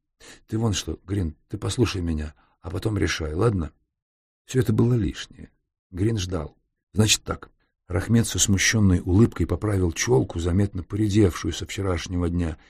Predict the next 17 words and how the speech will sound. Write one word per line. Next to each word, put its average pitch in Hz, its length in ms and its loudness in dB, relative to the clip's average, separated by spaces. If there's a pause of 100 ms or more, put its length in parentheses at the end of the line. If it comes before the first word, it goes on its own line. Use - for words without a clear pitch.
(160)
и 110 80 -6
приступил 107 440 2
к - 80 -4
рассказу. 90 540 -2 (580)
«Я 98 100 6
ведь 104 120 6
как 120 160 4
хотел. 85 400 -2 (500)
Думал, 127 300 2
отлучусь 127 500 2
на 113 80 0
часок, - 440 -6 (240)
прикончу 143 480 2
паскуду 85 520 -2 (180)
и - 80 4
потихоньку 143 540 4
вернусь, 127 520 2